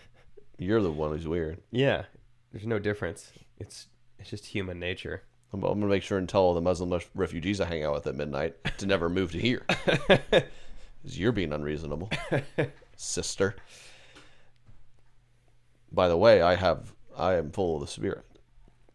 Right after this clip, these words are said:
Speaker 2: I know
Speaker 1: So
Speaker 2: people who
Speaker 1: let's
Speaker 2: know you.
Speaker 1: I know people who know. Yeah, you got a little, little Liam Neeson on us there.
Speaker 2: Mm-hmm. I have a special set of skills.
Speaker 1: I like the idea of you. I don't know you, but I know people who know you, and I have the spirit.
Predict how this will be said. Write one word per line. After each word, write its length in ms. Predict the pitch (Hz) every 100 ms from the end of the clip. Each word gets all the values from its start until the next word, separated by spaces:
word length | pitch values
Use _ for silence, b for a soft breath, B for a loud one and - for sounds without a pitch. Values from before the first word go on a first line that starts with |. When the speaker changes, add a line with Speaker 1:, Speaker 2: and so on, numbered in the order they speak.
| _ _ _ - _ _ _ _
Speaker 2:
I 60 | 113
know 140 | 117
Speaker 1:
So 80 | 120
Speaker 2:
people 180 | 135 120
who 80 | 123
Speaker 1:
let's 100 | 104
Speaker 2:
know 120 | 95
you. 200 | 82 - - _ _ _ _ _ -
Speaker 1:
I 40 | -
know 80 | -
people 300 | 69 - 67
who 60 |
know. 60 | 69
Yeah, 100 | 85
you 80 | 80
got 140 | 98
a 20 | 107
little, 400 | 82 80 76 - - b b b b b b b b b
little 300 | 101 113 101
Liam 260 | 87 80 78
Neeson 420 | 95 92 71 65
on 120 | 64
us 120 | 64
there. 260 | - 65 78 -
Speaker 2:
Mm-hmm. 320 | 139 120 104 - _ _ _ _ _ _ -
I 60 | 98
have 160 | 95
a 40 | 90
special 300 | - 104 101
set 160 | -
of 80 | 95
skills. 340 | - 107 90 87
Speaker 1:
I 80 | 90
like 220 | 82 -
the 120 | 85
idea 260 | 85 92 92
of 100 | 76
you. 160 | 78 - -
I 120 | 87
don't 200 | 95 -
know 300 | 104 104 113
you, 160 | 107 101
but 140 | 87
I 60 | 90
know 160 | 90 90
people 340 | 90 87 82
who 140 | 87
know 160 | 69 67
you, 220 | 64 - -
and 140 | 95
I 120 | 92 95
have 280 | 92 82 -
the 80 | 76
spirit. 640 | - - - - -